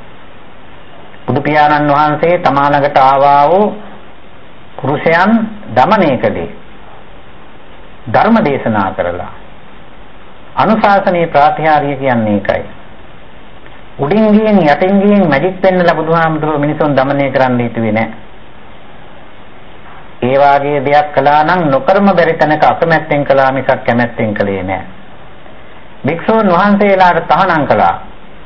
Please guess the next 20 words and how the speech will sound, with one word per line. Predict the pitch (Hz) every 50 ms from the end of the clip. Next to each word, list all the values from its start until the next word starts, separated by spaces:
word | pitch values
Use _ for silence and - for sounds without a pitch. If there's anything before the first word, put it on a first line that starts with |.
| - - -
"මහණෙනි, | - 131 147 175 175 170 160 156 143
이르දි | 156 165 165 180 180
ප්‍රාතිහාර්ය | 175 - - 156 156 160 160 160 151 156 151 147 147 143 139
පාන්න | 139 - 131 131 127 127 120
එපා. | 113 113 117 - 143 160 175 170 - - - - - - - - - - - - - - - - - -
මිනිසුන් | - - 131 165 190 196 202 185 170 139
දමනය | 139 139 165 170 165 165 156
කරන්ද | 156 160 147 143 143 143 143 139 139 139 139 135 139 - - - - - - - - - - - - - -
චරත | - 135 151 202 214 214
වික්කවේ | 208 165 175 175 - - 190 175 175 170 165 165
චාරිකං | - 135 147 160 165 165 160 - 156 151 147 139
බහුජන | 110 110 123 160 175 156 156 156 151
හිතාය | 131 131 127 - 151 147 147 143 135
බහුජන | 117 120 117 147 139 139 143 131
සුඛාය | 120 127 117 - 143 139 135 135
අත්තාය | 131 123 117 - - - 127 147 147 143
හිතාය | 139 143 139 - 131 131 131 131
සුඛාය | 120 131 123 - 131 127 123 120
දේව | 104 104 110 120 131
මනුස්සානං | 131 135 139 143 131 - - 143 143 160 180 180 175 147 107 98